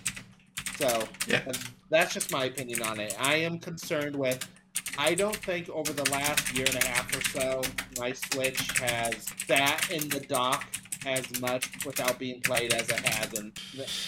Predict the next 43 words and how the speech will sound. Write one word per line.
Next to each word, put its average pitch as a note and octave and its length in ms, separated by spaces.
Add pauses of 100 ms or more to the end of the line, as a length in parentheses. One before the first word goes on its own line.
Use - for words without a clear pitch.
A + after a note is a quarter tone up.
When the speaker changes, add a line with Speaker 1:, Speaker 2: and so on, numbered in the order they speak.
(140)
Speaker 1:
it D#3 80
had D3 400
any C#3 180
time C3+ 260
before B2 360
that. F2 260 (680)
Speaker 2:
I E3 40
mean, E3 360 (420)
it C#3 140
does D3 220
ha-, B2+ 200
I C3+ 80
mean, C#3 340
th-, - 180
there's D3 200
just - 220
been D3+ 100
so C3 180
many G#2+ 220
good F2 220
games, - 480
uh, A#2 100
everywhere G#2 400
else E2 380
recently, E2 400
so G2+ 200
I, G#2 300
I G#2+ 140
get G2 240
that. D#2 280
Linda, B2+ 540 (260)
as C#3 360
the, C#3+ 460 (540)
you E3+ 120
know, A#2+ 320
you're, D3+ 160
y-, C3+ 140
you C3+ 420
don't F#3 200
play D#3 220
these G#2+ 240
things, F2+ 440
but B2 340